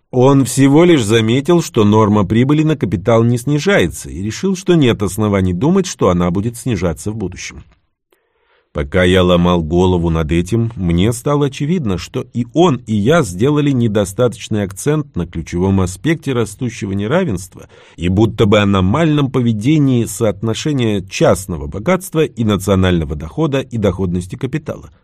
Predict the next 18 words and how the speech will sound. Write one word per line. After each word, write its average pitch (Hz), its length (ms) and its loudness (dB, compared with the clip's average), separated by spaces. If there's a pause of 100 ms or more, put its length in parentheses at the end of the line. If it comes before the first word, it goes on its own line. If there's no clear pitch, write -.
(420)
Традиционно 90 840 0
благосостояние 92 960 0
увеличивается 113 800 -6
по 117 140 -4
мере 151 240 0
того, 92 440 0 (300)
как 170 220 0
семьи 127 560 2
год 120 320 0
за 117 160 2
годом 123 480 0
откладывают 127 840 0
некие 113 460 -2
суммы 98 500 0
в 69 60 -10
виде 78 340 -4 (260)
накоплений. 98 840 -2 (180)
Но 85 400 -2